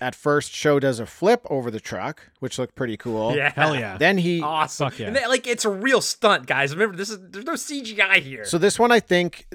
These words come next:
Speaker 1: I do think it was real, but I think the car was in the foreground and drove past him
Speaker 3: Mm.
Speaker 1: as he was just in the
Speaker 3: Mm.
Speaker 1: background. And he
Speaker 2: Okay.
Speaker 1: fli-,
Speaker 3: Yeah.
Speaker 1: he did the flip at the right time, but I don't think there's any special effects. I think he did that, but I don't think he would have, like, actually done that to the truck coming at him.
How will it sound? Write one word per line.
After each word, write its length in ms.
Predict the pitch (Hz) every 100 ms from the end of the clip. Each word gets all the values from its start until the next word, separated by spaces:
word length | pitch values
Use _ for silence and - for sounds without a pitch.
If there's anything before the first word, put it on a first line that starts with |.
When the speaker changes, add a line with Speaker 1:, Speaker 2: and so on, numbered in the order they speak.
| -
Speaker 1:
I 100 | 147
do 200 | 139 185
think 180 | 185 180
it 80 | 175
was 220 | 160 120
real, 260 | 117 151 156
but 120 | 147
I 100 | 135
think 340 | - 156 160
the 140 | - 156
car 580 | - 131 143 147 156 117
was 200 | 143 127
in 80 | 139
the 80 | 127
foreground 760 | 127 131 139 151 165 180 170 _ _ -
and 180 | 143 135
drove 300 | 135 143 -
past 440 | - 113 135 -
him 320 | 165 175 190
Speaker 3:
Mm. 20 | 180 _
Speaker 1:
as 260 | 127 135 123
he 120 | 156
was 180 | 151 143
just 300 | - 135 -
in 60 | 139
the 80 | 139
Speaker 3:
Mm. 80 | 170
Speaker 1:
background. 640 | 104 123 160 160 180 175 _ _ _ _ 151
And 180 | 151
he 80 | 127
Speaker 2:
Okay. 220 | 180 180
Speaker 1:
fli-, 220 | 190 160 151
Speaker 3:
Yeah. 120 | 139
Speaker 1:
he 60 | 165
did 240 | 170 160
the 80 | 151
flip 380 | - 160 160 165
at 80 |
the 100 | -
right 240 | 135 143 147
time, 480 | - 120 143 190 190 _ _ -
but 240 | 151 139
I 80 | 147
don't 140 | 175 175
think 160 | 175
there's 180 | 170 143
any 160 | 151 156
special 400 | - 147 - 131
effects. 360 | - 127 -
I 80 | 131
think 160 | 143 135
he 100 | 143
did 160 | 135
that, 160 | 120 117
but 80 | 127
I 60 |
don't 260 | 127 147 143
think 200 | 139 120
he 120 | 131
would 120 | 123
have, 180 | 117 101
like, 280 | 107 95 -
actually 420 | 110 110 - 123 104
done 280 | 92 104 107
that 260 | 98 -
to 180 | - 120
the 100 | 98
truck 280 | - 120 -
coming 260 | - 123 131
at 140 | 135
him. 260 | 139 165